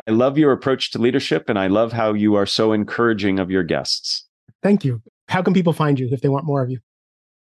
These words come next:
Speaker 1: Thanks. So I'm a big user of LinkedIn. Connecting with me on LinkedIn. I have a ton of resources and, and everything that I do, from the podcast Think Fast, Talk Smart to my books to resources like you mentioned, matt abrahams dot com. Matt abrahams dot com has all of that stuff.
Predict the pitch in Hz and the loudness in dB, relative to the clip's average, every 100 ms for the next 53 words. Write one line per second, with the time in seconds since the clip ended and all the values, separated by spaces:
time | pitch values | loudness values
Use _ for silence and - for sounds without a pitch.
0 | _ _ - 240 - - - 160 147 139 | _ _ -2 0 -2 -4 0 2 4 2
1 | 117 175 190 175 175 135 151 143 151 175 | 2 2 4 4 4 2 2 2 0 0
2 | 220 202 127 123 117 131 131 - 131 127 | -4 -6 -2 -2 -2 -2 -2 -2 -2 0
3 | 117 117 110 131 123 123 - 123 113 - | 0 -2 -2 0 0 -2 -2 0 0 0
4 | 160 156 127 139 143 135 - 143 123 117 | 0 2 2 2 2 2 2 2 2 0
5 | 98 101 104 110 131 131 123 113 104 117 | 0 0 0 0 0 0 0 2 2 2
6 | 123 113 98 92 117 107 123 107 117 107 | 2 0 -2 0 -2 0 -2 -2 -4 -2
7 | 117 107 - 110 - 139 139 139 107 90 | -2 -2 -2 -4 -2 -2 -2 -4 -2 -2
8 | 87 131 127 - 101 101 120 131 117 - | 0 -2 -2 -6 -2 0 2 2 2 2
9 | 113 107 104 92 107 101 101 113 - 113 | 0 0 -2 0 2 2 2 0 0 -4
10 | 107 - - - 95 120 123 - 131 131 | -4 -12 -20 -6 -2 0 -2 0 0 2
11 | 120 120 120 120 110 - 98 - - 104 | 0 0 0 0 -2 -2 -2 -2 -6 -10
12 | - 92 101 101 101 98 95 82 95 92 | -6 -2 -2 0 -2 -2 -2 -4 -4 -4
13 | 90 78 - - 110 101 98 92 73 65 | -2 -6 -8 -2 2 2 2 0 -2 -6
14 | - - - - | -6 -10 -12 -18